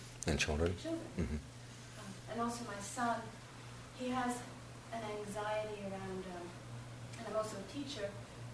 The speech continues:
Speaker 2: I notice that children have anxieties, and my son has an anxiety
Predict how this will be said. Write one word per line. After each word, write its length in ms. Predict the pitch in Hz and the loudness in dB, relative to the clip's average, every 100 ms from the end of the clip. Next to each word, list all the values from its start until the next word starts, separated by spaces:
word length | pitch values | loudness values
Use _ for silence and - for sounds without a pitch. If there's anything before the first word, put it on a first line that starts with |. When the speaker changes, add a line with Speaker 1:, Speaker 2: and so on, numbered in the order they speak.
| - | -4
Speaker 2:
I 80 | 214 | 2
notice 300 | 262 262 - | 2 2 0
that 80 | - | -4
children 380 | - 247 247 240 | -2 0 2 2
have 140 | 226 220 214 | 2 0 0
anxieties, 560 | 214 240 240 196 170 - | 0 2 2 0 -2 -4
and 80 | 175 - - - - - - - - - | -6 -6 -8 -8 -10 -10 -10 -10 -8 -4
my 80 | 196 196 | -2 0
son 160 | 220 | 0
has 120 | 202 196 | 0 2
an 80 | 190 | 2
anxiety 400 | 190 202 202 | 2 2 2